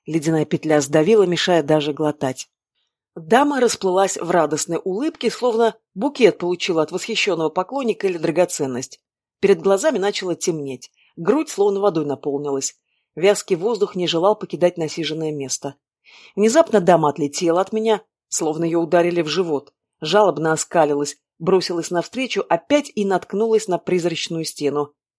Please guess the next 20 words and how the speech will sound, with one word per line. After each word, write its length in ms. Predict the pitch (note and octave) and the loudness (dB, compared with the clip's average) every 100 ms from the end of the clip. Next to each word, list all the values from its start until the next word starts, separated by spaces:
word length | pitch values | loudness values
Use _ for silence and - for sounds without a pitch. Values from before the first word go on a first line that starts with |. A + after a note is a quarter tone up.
| _ _ - | _ _ -8
Попыталась 480 | B3+ C#4+ A3+ F3+ - | -6 2 4 4 2
уйти 240 | F3+ - | -8 -8
вправо 340 | - - D4 B3+ | -6 4 4 4
и 160 | - | 0
с 60 | - | -2
тем 160 | G#3 | -2
же 120 | E3+ D#3 | -2 -4
эффектом. 440 | - C#3 - D#3 _ _ _ - | -4 -6 -4 -8 _ _ _ -4
Назад 540 | D3+ D3 F#3+ C#4 - _ | 0 4 6 4 0 _
аналогично. 760 | - D#3 F#3+ A3+ E3+ - D#3+ D3 _ _ _ _ _ - | -8 -2 0 0 -2 -6 -6 -6 _ _ _ _ _ 0
Ага, 580 | G#3+ B3+ G#3+ F#3 D3 D3 | 2 4 2 2 4 2
энергоклетка. 960 | F#3 A#3+ C4+ C#4 B3+ D#3+ - D3+ C#3+ _ _ _ | 2 2 0 0 4 2 2 0 0 _ _ _
Хорошая 480 | - C#3 C#3+ - F3 | -2 0 0 2 4
работа. 580 | G3+ A3+ A3+ E3 C3 _ _ _ _ | 4 4 2 2 -2 _ _ _ _
Я 220 | - E3+ D#3+ | -6 0 2
закашлялась 720 | D#3 - G3 F#3 F3+ F3 - _ - | 2 0 -2 0 0 0 -2 _ -8
и 120 | F#3+ | -6
увидела 320 | F#3 F3+ F3 | -2 0 0
протянутую 640 | F3+ E3+ F3+ E3 E3 F#3 | 2 0 0 -2 -2 -2
руку. 420 | F3 D3+ E3+ D#3 | -2 2 2 0